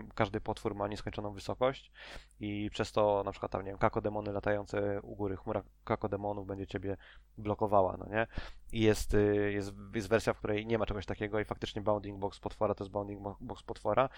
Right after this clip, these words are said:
i to m-, mas-, masywnie zmienia, e, podejście do tego, jak mapy są projektowane, jak w mapy grasz. E, ale nie masz, nie masz tego takiego aspektu tam, nie wiem, odpalania jakiegoś customowego kodu, bo nawet dodanie nowej animacji i nowego potwora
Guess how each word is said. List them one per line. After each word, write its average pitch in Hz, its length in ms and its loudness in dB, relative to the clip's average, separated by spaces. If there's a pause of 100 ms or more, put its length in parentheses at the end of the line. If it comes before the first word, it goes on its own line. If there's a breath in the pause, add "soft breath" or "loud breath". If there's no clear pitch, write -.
(200 loud breath)
i 127 40 -6
to 117 80 0
m-, 107 580 -8
mas-, 107 320 -2
masywnie 110 320 0
zmienia, 104 560 4 (180)
e, 104 200 4
podejście 104 360 0
do 101 60 -2
tego, 101 180 0
jak 98 120 2
mapy 101 260 -4
są 104 140 -6
projektowane, 104 640 -2
jak 98 240 -4
w 104 140 -12
mapy 101 220 2
grasz. 98 340 4 (480 soft breath)
E, 98 100 2 (500)
ale 123 160 6
nie 131 80 4
masz, 127 300 4
nie 120 80 0
masz 117 260 2
tego 110 320 2
takiego 107 280 0
aspektu 107 340 -2
tam, 104 140 -2
nie 104 80 -6
wiem, 104 100 -4
odpalania 104 440 0
jakiegoś 101 260 -4
customowego 104 560 -4
kodu, 107 520 2 (460 soft breath)
bo 117 80 2
nawet 127 200 6
dodanie 127 280 8
nowej 117 220 6
animacji 117 400 2
i 107 40 -6
nowego 107 240 -2
potwora 101 460 0